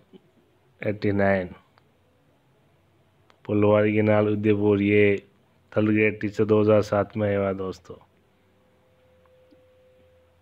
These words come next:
उसकी रोजी लीची का खाने का योग्य भाग है एरेल। गेहूँ में सोपरा कण दोस्तों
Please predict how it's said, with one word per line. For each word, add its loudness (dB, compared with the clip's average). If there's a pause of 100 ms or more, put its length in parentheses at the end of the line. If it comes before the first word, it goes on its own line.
(720)
उसकी 0
रोजी 0 (200)
लीची -4
का 0
खाने 0
का 2
योग्य -2
भाग -2
है -4
एरेल। 0 (1300)
गेहूँ 0
में 4
सोपरा -2 (100)
कण -2 (600)
दोस्तों -2